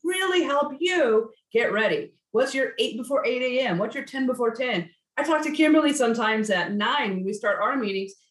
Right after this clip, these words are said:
and she already has what we just talked about every morning, already some form of workout, already some form of nutrition, already some form of time with her son, already some form,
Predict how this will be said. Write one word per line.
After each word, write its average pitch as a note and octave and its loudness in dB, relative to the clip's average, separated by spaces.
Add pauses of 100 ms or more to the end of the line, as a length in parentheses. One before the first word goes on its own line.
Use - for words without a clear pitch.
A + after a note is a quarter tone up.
and A3 -6
she D4 0
already D4+ 2
has C#4+ 0
what G#3+ 2
we G#3+ 2
just B3 -6
talked D4 -4
about E3+ -2
every C#4 -2
morning, C#4 -2 (220)
already B3 2
some B3+ -4
form B3+ -2
of A#3 -2
workout, G#3+ -4
already A#3+ 0
some B3 -4
form A#3+ -4
of A3+ -2
nutrition, G#3+ -4 (300)
already C4+ 2
some B3+ 0
form A#3 0
of G#3 0
time A3+ 0
with A3 0
her G3+ -2
son, F#3 -4
already C#4 -2
some C4 -4
form, A#3+ -4